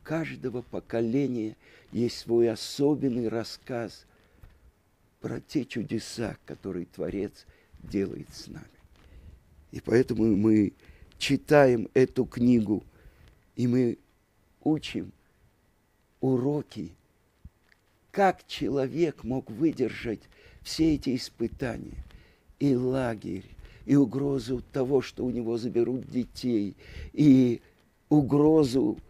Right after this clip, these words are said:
того, что дети, воспитанные в детдоме, как говорил пред-,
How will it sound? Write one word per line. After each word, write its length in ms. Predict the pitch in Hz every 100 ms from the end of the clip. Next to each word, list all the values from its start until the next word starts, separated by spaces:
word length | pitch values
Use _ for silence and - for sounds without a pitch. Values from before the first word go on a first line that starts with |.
| _ _ _ _ _ _ _ _ _ _ _ _
того, 360 | 139 123 135 135
что 480 | - - 113 90 - - _ _ _ _ _ _ _ _ _ -
дети, 600 | 107 151 143 - - - _ _ _ _ _ _
воспитанные 800 | - 107 - 127 127 120 101 98
в 100 | 67
детдоме, 760 | - 110 - - 120 107 87 - _ _ _ _ - _ _ _ _
как 220 | - 87
говорил 480 | 110 98 107 123 117
пред-, 360 | - - 107